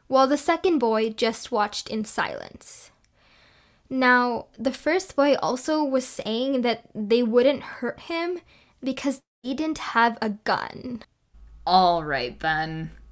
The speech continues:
Speaker 1: <laughs> And this is kind of a theme also with Black Eyed Children's stories is,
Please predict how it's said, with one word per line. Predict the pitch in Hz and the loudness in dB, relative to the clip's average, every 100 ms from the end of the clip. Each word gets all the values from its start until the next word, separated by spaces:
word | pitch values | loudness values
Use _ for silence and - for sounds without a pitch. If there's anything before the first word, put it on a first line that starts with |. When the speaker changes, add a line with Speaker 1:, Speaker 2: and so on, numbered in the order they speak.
| - | 0
Speaker 1:
<laughs> | 269 233 220 285 - - - | 2 0 -4 -8 -8 -20 -6
And | 302 294 | 0 2
this | 311 392 | 2 0
is | 392 | -2
kind | - 392 | -2 0
of | 392 | 2
a | 311 | 2
theme | - 233 233 | 0 -4 -2
also | - 208 - 214 - 220 _ _ _ _ _ | -2 -4 -4 -6 -4 -8 _ _ _ _ _
with | 254 233 226 | 0 0 2
Black | 226 226 | 0 2
Eyed | 247 247 | -2 -2
Children's | - 220 220 220 220 | -4 -4 -4 -4 -6
stories | - - 220 202 254 320 311 - | -12 -8 -6 -4 -2 0 -2 -2
is, | 233 226 226 220 | 0 2 0 -6